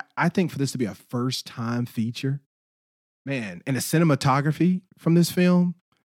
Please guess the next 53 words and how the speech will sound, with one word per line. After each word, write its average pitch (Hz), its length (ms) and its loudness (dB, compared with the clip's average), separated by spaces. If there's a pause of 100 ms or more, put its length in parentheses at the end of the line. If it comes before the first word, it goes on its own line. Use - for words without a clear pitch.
(180)
was 117 120 0
done 123 260 0
so 117 200 -2
well, 127 320 0
the 110 120 -6
shots 139 520 0
of 131 220 0
it, 120 80 0
I 117 60 -2
mean, 127 100 0
it 127 40 0
was 127 100 -2
just - 160 -10
done 127 260 0
really 113 200 -2
well. 113 300 -2
So, 104 300 -8 (380)
yeah, 185 260 2
I, 139 240 -2 (160)
I, 139 60 0 (140)
I 139 120 0
definitely 147 360 0
think 143 200 -2
it's 131 140 -2
a 120 40 -2
bit 123 180 0
of 113 120 0
a 113 40 0
metaphor, 117 520 -2
but 110 160 -4
I, 110 180 -8
at - 80 -14
the - 80 -18
same 170 400 0
token, 101 460 -8 (340)
I 120 100 0
agree 117 220 2
with 107 220 -2
you 110 180 4
that 110 180 -2
it 113 120 0
was 107 140 -4
about 104 360 -4
triumph 101 760 -8
and, 98 420 -8 (220)
and 123 100 -6
just 117 160 -6
not 117 220 -2
giving 107 300 -4
up. 107 280 -6
And 110 200 -10
I 110 120 -10
think 117 460 -6